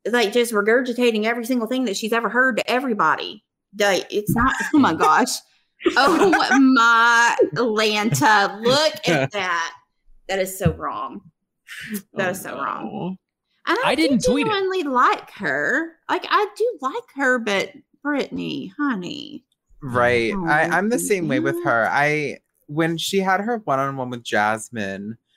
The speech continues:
Speaker 2: and she came in the room and immediately was like, "I think you should put up Taylor." I was like, "Oh, what are you doing?" And then,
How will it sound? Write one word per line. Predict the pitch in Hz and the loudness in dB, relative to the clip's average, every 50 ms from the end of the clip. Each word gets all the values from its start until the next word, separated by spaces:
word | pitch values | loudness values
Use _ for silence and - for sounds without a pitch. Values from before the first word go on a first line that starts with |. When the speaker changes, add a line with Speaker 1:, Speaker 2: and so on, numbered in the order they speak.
| - - - - | -18 -14 -8 -4
Speaker 2:
and | 139 143 135 | -2 -2 -2
she | - 151 | -2 -6
came | 139 - 160 147 139 147 | -6 -4 -4 -4 -4 -4
in | 147 | -4
the | 147 135 | -4 -2
room | 123 123 120 120 | -2 -4 -4 -6
and | 120 | -8
immediately | 117 113 113 110 117 - - - 127 | -8 -6 -6 -2 -2 -2 -2 -2 -4
was | 123 123 - | -6 -6 -8
like, | 113 - - | -10 -6 -4
"I | - 185 | -4 -4
think | - 220 196 - | -4 -4 -6 -6
you | 160 | -8
should | - - 143 - | -6 -6 -6 -4
put | - 139 | 0 0
up | 123 107 - | 0 0 -2
Taylor." | - - 120 113 120 110 90 78 | -8 -6 -4 -2 -2 -2 -2 -2
I | 90 | -4
was | 104 117 110 - | -4 -6 -8 -6
like, | 110 104 104 104 _ _ _ - 98 95 98 98 - _ _ _ _ _ _ _ - | -6 -6 -6 -6 _ _ _ -10 -8 -8 -8 -8 -12 _ _ _ _ _ _ _ -2
"Oh, | 139 175 202 240 262 277 294 330 370 359 339 330 330 320 330 330 285 | 0 2 4 4 4 4 4 4 4 4 4 4 4 2 2 0 0
what | 233 220 | 0 0
are | 220 | 0
you | 233 233 220 | 0 -2 0
doing?" | 233 226 233 220 214 208 202 202 202 202 202 196 202 202 196 190 | 0 0 0 2 0 0 0 2 0 0 0 -2 -4 -4 -4 -2
And | 151 127 156 156 151 | 0 0 0 2 2
then, | 151 147 147 147 143 143 139 139 113 | 0 0 0 -2 -4 -6 -8 -6 -8